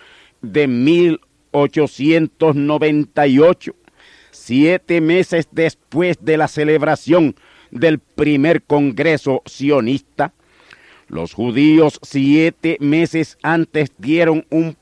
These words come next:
paso de avance hacia la emancipación de su tierra. Y nosotros siete meses después somos vendidos como esclavos.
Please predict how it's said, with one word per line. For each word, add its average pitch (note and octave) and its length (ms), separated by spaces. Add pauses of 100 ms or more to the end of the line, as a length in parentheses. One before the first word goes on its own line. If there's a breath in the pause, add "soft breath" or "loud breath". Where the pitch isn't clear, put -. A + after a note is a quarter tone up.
paso D#3 420
de D3 180
avance D3 640 (540 soft breath)
hacia C#3+ 560 (160 soft breath)
la D3 260
emancipación D3 1300
de D3 140
su D3 200
tierra. F3+ 540 (840 soft breath)
Y E2 140
nosotros D#3+ 840
siete D#3 680
meses D#3 500
después D#3+ 800 (480 soft breath)
somos E3 640
vendidos D3+ 840
como D#3 300
esclavos. D3+ 880